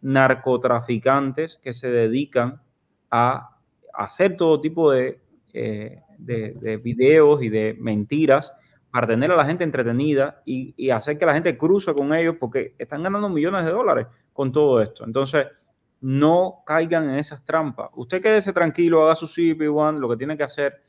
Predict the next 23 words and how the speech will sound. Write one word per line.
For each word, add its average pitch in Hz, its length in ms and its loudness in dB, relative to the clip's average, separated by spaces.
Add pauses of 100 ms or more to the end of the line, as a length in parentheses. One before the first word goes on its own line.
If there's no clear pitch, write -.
(200)
y 120 220 -2
entre 180 440 -4 (160)
como 127 300 -6
tiene 185 220 -8
que 185 60 -10
entrar 160 420 -6
con 113 160 -6
su 135 220 -12
C - 120 -8
B 139 120 -4 (100)
P 131 80 -2
one. - 540 -10 (440)
"Hola 175 220 8
Mario, 175 240 8
¿están 175 220 2
entrando 190 420 0
con 151 200 2
I 160 60 0
dos 170 160 2
veinte 160 260 0
A 160 80 4
las 165 120 2
personas 160 400 -4